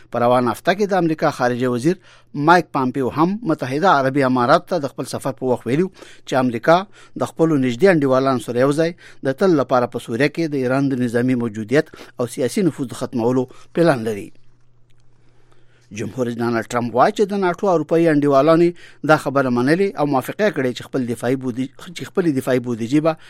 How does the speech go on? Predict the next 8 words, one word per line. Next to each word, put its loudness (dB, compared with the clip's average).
په -4
کال 6
کې -6
دوه -2
فیصده -6
لوړوي. -4
ټرمپ 0
د -2